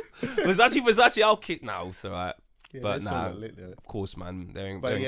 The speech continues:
Speaker 1: incredible.
Speaker 2: nah, like, there's, yeah, there's some good managers out there still, and, like, yeah, this game's been going on for a while now, so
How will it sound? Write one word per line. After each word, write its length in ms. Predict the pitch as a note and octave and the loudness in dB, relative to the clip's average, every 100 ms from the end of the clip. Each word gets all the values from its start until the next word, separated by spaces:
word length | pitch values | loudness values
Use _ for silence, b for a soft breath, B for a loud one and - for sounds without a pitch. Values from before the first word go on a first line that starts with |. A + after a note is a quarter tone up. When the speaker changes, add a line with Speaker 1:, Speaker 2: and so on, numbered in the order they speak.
| B2+ | -2
Speaker 1:
incredible. 180 | A#2 C3+ | -4 -4
Speaker 2:
nah, 140 | A#2+ | -6
like, 320 | G#2+ G#2 G2+ | -6 -6 -6
there's, 220 | D3+ D3+ - | -6 -6 -6
yeah, 140 | A#2+ | -8
there's 140 | A#2+ C#3 | -8 -10
some 180 | C3+ | -12
good 140 | B2 A#2 | -10 -12
managers 400 | A2+ G#2 G2+ F#2+ | -12 -14 -14 -14
out 160 | F#2 | -14
there 140 | G2 F#2 | -14 -16
still, 300 | _ G2+ F#2 | _ -14 -14
and, 100 | F2+ | -14
like, 200 | F#2 F2 _ _ _ _ _ | -14 -16 _ _ _ _ _
yeah, 240 | A#2 F#2 E2 - | -8 -8 -10 -10
this 140 | C3+ | -8
game's 300 | - F3 E3 | 0 0 0
been 160 | D3 C#3+ | -2 0
going 220 | D3 C#3 | 0 0
on 120 | C3+ | -4
for 140 | - | -2
a 80 | C3 | -2
while 280 | B2 C#3+ B2+ | 0 0 -2
now, 200 | A2+ A2 | -4 -8
so 360 | G#2+ C3+ B2+ | -6 -4 -4